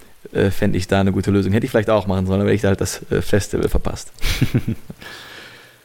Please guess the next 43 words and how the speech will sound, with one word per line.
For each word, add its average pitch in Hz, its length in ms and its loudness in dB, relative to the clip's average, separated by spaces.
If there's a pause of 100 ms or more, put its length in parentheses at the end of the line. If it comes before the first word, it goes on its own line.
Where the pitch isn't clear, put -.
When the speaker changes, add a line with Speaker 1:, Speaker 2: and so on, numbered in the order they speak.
(340)
Speaker 2:
Und 120 80 2
ich - 120 -2
hoffe - 260 0
auch, 127 300 0
äh, 135 40 0
wenn 117 240 2
wir 120 60 4
in 120 60 2
den 113 160 2
Alpen 135 360 0
jetzt 131 140 -2
unterwegs 120 520 0
sind, 117 280 0
äh, 113 220 2
dass 110 220 -2
es 104 200 -2
da 113 440 2 (260)
nicht 120 400 0
ganz 123 260 2
so 107 100 -4
warm 110 240 2
ist 107 160 -2
wie 113 60 0
jetzt 110 160 -2
bei 113 100 2
dir. 123 320 2 (400)
Also 110 160 0
in 107 100 2
München, 120 340 2
ich 107 80 -2
meine, 113 120 2
wir 107 80 2
sind 120 100 2
natürlich 117 300 0
noch 123 180 2
weiter 117 560 2
südlich, 180 580 2
dafür - 400 -2
aber 127 360 2
ein 117 100 -2
bisschen 120 340 2
höher 127 280 2
natürlich. 110 580 0